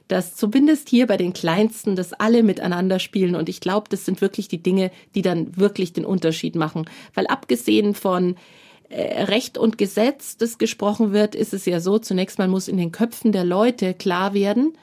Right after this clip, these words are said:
jemand hat vielleicht eine andere Hautfarbe und er ist genauso viel wert wie ich. Und das passiert eben, wenn Kinder schon miteinander spielen und sich kennenlernen über die verschiedenen Unterteilungen der verschiedenen Ethnien hinweg. Und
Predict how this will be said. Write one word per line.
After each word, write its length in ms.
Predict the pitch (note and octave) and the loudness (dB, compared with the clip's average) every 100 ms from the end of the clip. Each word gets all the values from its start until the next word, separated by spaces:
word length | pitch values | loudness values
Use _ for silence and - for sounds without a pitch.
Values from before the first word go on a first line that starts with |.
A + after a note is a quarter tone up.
| - - _ - | -20 -20 _ -10
jemand 420 | G3 A3+ A3 G#3+ | 0 4 4 0
hat 160 | A#3 - | -4 -2
vielleicht 400 | G#3 G#3 A3+ - | 2 2 0 -2
eine 80 | |
andere 360 | - G#3 F#3+ F3+ | -2 0 0 0
Hautfarbe 800 | G#3 D4 - G#3+ G3 G#3 G#3+ - | 2 0 -2 -2 0 2 2 2
und 180 | G#3+ G3 | 0 -2
er 160 | F#3+ - | -2 -4
ist 300 | G3 - - - - | -6 -12 -20 -20 -16
genauso 540 | - - A3 A#3 A3 | -8 -2 0 0 -2
viel 220 | G#3 F#3 | -2 -2
wert 240 | E3+ D#3+ D#3+ | -2 -2 -2
wie 140 | - | -4
ich. 260 | C#3+ - - - - - - | -6 -10 -20 -20 -20 -20 -2
Und 320 | G#3+ G3+ - | 2 2 2
das 140 | D4+ | 0
passiert 420 | - D4 - C#4+ - | 0 -2 2 2 2
eben, 420 | A#3 A#3+ C4+ C4 _ _ _ _ - | 0 4 4 2 _ _ _ _ 0
wenn 240 | F#3+ F#3+ | 2 2
Kinder 320 | - C#4+ D#4 | 2 4 4
schon 200 | C#4 A3 | 2 2
miteinander 440 | G3 F#3 F3 E3 E3 | 2 0 0 -2 -2
spielen 360 | - A#3+ B3 | 0 2 2
und 160 | - F#3+ | 0 -4
sich 140 | F#3 | -6
kennenlernen 720 | F3+ G3 G3+ F#3+ F#3 F#3 F#3+ F3+ | -4 0 2 2 0 0 0 0
über 280 | - G#3+ G3 | 0 2 0
die 120 | G3 | -2
verschiedenen 800 | - - G#3 G#3+ F#3+ F#3 F3+ F3+ - - - - - | -6 -2 0 2 2 2 0 -2 -8 -20 -20 -20 -2
Unterteilungen 920 | A3+ G#3+ G3+ - G3+ B3+ A#3+ A3 G#3 | 0 2 0 0 2 4 6 4 4
der 80 | G3 | 0
verschiedenen 540 | G#3 - A3 G#3+ F#3+ | -2 -2 -2 0 0
Ethnien 480 | - G#3+ G#3+ F#3+ F3 | 0 -2 0 0 0
hinweg. 440 | E3 D#3+ F3 G3+ | 0 0 -2 -2
Und 460 | - F3+ E3+ D#3+ | -4 -2 0 -2